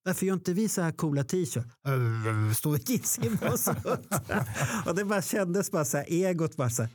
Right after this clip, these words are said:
Och det är jag som hade designat den där. Och, och samtidigt har jag ju fått en, när jag gjorde till en kille,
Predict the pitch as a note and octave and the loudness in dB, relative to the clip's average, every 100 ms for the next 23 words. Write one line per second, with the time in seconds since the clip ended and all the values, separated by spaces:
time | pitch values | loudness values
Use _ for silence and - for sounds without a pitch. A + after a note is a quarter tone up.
0 | - C#3+ C#3+ C#3+ D#3 D#3+ D#3 D3+ C3 C3 | -2 -2 0 2 2 2 2 0 0 0
1 | A3 - C3+ C#3 C3 B2 C3 A#2+ A#2 A#2 | 0 0 0 2 2 0 0 2 2 2
2 | A#2+ A#2 - - - D3+ D3+ - E3 D3+ | 2 0 -4 -16 -4 0 0 0 0 0
3 | F3 E3+ D#3+ D3 B2 C3+ A#2 - B2 B2+ | 0 0 2 2 0 -2 -2 0 2 0
4 | - _ - C3 B2+ B2+ C3+ A#2+ B2 A#2+ | -4 _ -6 0 2 2 2 2 0 -2
5 | - B2+ A#2+ A#2+ A2+ - _ _ _ C3+ | -2 0 2 2 0 -6 _ _ _ -2
6 | A#2+ - D#3 A#2+ B2 D3+ B2 | -2 0 0 2 2 2 0